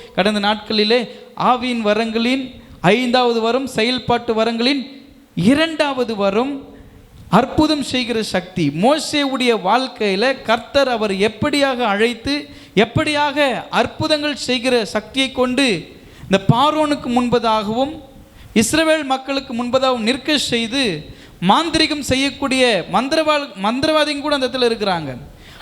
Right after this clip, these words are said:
அவங்க மத்தியில கூட கர்த்தர் தம்முடைய நாமத்தை மகிமைப்படுத்தும்படியாக மோசேவை கொண்டு அற்புதங்களை செய்தார் என்று வேதம் சொல்லுகிறது.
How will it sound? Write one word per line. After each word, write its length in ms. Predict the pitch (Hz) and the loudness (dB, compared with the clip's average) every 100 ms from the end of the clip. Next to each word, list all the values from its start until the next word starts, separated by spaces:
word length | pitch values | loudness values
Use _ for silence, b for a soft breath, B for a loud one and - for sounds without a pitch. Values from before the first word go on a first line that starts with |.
| B | B
அவங்க 460 | 180 277 294 277 | 4 4 2 2
மத்தியில 320 | 247 262 233 190 | 2 2 2 2
கூட 460 | 180 170 247 262 - B - | 2 2 2 -2 -14 B 2
கர்த்தர் 880 | 262 262 - - 294 285 277 - | 2 0 -10 0 2 2 -2 -8
தம்முடைய 540 | - 247 285 285 277 269 | -4 -2 0 0 2 2
நாமத்தை 680 | 220 247 262 277 - 269 240 | 2 0 0 -4 -4 -2 0
மகிமைப்படுத்தும்படியாக 1400 | 220 254 294 277 247 247 226 220 208 196 180 185 151 131 B B B | 0 2 0 0 -2 -2 -2 2 4 2 2 -2 -2 -4 B B B
மோசேவை 760 | 196 302 320 - 294 269 277 | 4 4 2 0 0 0 -4
கொண்டு 560 | 240 233 220 214 196 - | -4 -2 0 0 -2 0
அற்புதங்களை 680 | 180 214 - 240 233 214 214 | 0 0 0 2 2 0 -4
செய்தார் 580 | - 180 175 165 170 170 | -4 -4 0 2 2 0
என்று 220 | 165 156 | -2 -2
வேதம் 300 | 160 156 151 | 0 0 -2
சொல்லுகிறது. 680 | - 139 131 123 113 113 | -2 -2 0 -2 0 -2